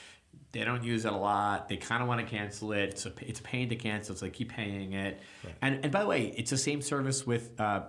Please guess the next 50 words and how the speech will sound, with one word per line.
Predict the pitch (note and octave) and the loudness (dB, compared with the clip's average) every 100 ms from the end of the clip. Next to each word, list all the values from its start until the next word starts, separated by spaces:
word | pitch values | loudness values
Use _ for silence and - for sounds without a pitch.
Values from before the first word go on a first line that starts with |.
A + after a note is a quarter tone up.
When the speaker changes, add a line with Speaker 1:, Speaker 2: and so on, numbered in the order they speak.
| - | -4
Speaker 1:
with | - A2 - | -4 -4 -6
t-, | - | -6
cable. | - C3 F#2 - - - _ _ - | 4 4 4 -4 -12 -20 _ _ 4
Speaker 2:
Yeah, | E3+ G#3+ | 6 8
Speaker 1:
I | A2+ | 8
was | D#3 | 8
Speaker 2:
to-, | F3 | 6
Speaker 1:
actually | D#3+ D#3+ | 6 4
trying | C3+ C#3+ | 6 6
to | C#3 | 6
Speaker 2:
totally. | C#3 F#3+ E3 - | 6 6 4 0
Speaker 1:
change | - C3+ C3 | 0 2 2
my | C3 | 2
cable | B2+ C3 B2+ | 2 2 2
package, | B2+ C#3 C#3+ C3+ - | 4 2 2 -2 0
take | C3+ C3+ | 0 2
channels | C3+ A#2+ G#2 | 2 2 4
off | G#2+ A#2+ | 4 2
of | D3 | 0
it | D3 | 0
recently. | D#3+ D#3+ E3+ F3+ F3 | 0 0 -4 -2 0
Speaker 2:
Yeah. | A#2 A#2+ - - | 0 -2 -12 -4
Speaker 1:
You | A#2 | 2
can | D3 | 4
only | D3 D3 B2+ | 6 6 6
add | B2+ | 4
them. | F#2 - - - - | 2 -2 -8 -16 -6
You | A2+ | -2
can't. | B2+ B2 | 0 2
You | B2 | 2
have | A#2+ | 0
to | |
call | - E3+ F3 C#3 | 6 8 10 8
Speaker 2:
Right. | B2 | 6
Speaker 1:
in | |
Speaker 2:
Yeah, | B2+ | 6
Speaker 1:
and | B2 | 4
take | - | 4
Speaker 2:
exactly, | - E3 C3+ D#2+ | 4 4 4 2
Speaker 1:
them | D#2+ | -4
off. | |
Speaker 2:
exactly. | B2 B2 - F#2+ A2 | 0 0 0 0 4
Speaker 1:
And | A2+ | 6
Speaker 2:
Uh, | |
Speaker 1:
I | A#2+ C3+ | 6 6
predictably | C3+ B2+ B2 G2 F#2 F2+ G2+ | 6 4 4 4 4 4 4
have | A2 G2 G2+ A2 | 2 0 -4 -2
too | B2 | 2
lazy | G#2 G2+ G2 G2+ G2 | 4 4 4 4 2
th-, | G2+ G2+ | 2 2